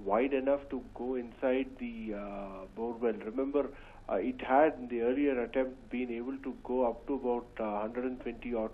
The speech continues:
feet, but then, uh, there was a malfunction, and, uh, then, uh, it had to be extracted out. Now we are given to believe that, uh, the robot's functioning itself is now come under a bit of cloud, because remember,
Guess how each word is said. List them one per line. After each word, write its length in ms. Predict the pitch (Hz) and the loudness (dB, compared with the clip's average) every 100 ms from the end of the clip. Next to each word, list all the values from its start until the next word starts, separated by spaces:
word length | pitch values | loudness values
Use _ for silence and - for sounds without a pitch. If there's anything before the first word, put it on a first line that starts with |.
| - | -2
feet, 260 | 135 127 - | 0 0 0
but 240 | 113 - | -2 2
then, 340 | 123 131 135 123 | 4 4 4 -2
uh, 340 | 113 110 110 107 | -2 -2 -4 -4
there 100 | 120 | -2
was 180 | 117 123 | -2 -2
a 40 | 120 | -4
malfunction, 880 | 107 117 135 135 131 127 - 110 - - - - - - | -2 0 0 0 -4 -4 -6 -8 -8 -16 -18 -18 -12 -2
and, 480 | 113 117 117 117 | 2 2 0 -2
uh, 180 | 113 110 107 - | -2 -2 -4 4
then, 420 | 131 139 135 127 | 4 6 0 -2
uh, 60 | 107 | -2
it 180 | 117 | -2
had 200 | 117 123 | 2 2
to 60 | 135 | 2
be 220 | 131 120 | 0 0
extracted 600 | 110 - 143 127 - 127 | 0 0 2 2 2 4
out. 240 | 113 117 107 - - - - | 6 4 2 -12 -16 -18 -4
Now 300 | 113 147 180 | 2 4 4
we 140 | 151 147 | 2 2
are 80 | 143 | 4
given 300 | 131 147 151 | 2 -2 -4
to 80 | |
believe 420 | 131 127 135 139 139 | -4 -2 0 -2 2
that, 340 | 127 123 - | 2 2 0
uh, 300 | 120 120 120 117 | 0 2 -2 -2
the 240 | 120 117 | -4 -4
robot's 600 | 117 123 139 143 143 139 - - | -6 -2 4 6 4 2 -14 -6
functioning 600 | 123 131 - 147 131 107 - - - - | -6 -6 -4 -2 -2 -4 -14 -18 -16 -6
itself 380 | 123 - 147 143 | -6 2 2 4
is 120 | 135 131 - | -2 -4 -6
now 180 | 123 127 | 0 0
come 280 | 127 123 131 | 2 0 0
under 260 | 127 123 | 0 0
a 40 | 117 | 0
bit 220 | 113 113 | -2 4
of 120 | 131 123 - - | 2 2 -10 0
cloud, 320 | 117 120 123 - | 6 6 6 -2
because 340 | 110 131 127 120 | 0 2 2 2
remember, 480 | 123 139 143 127 | 2 6 10 10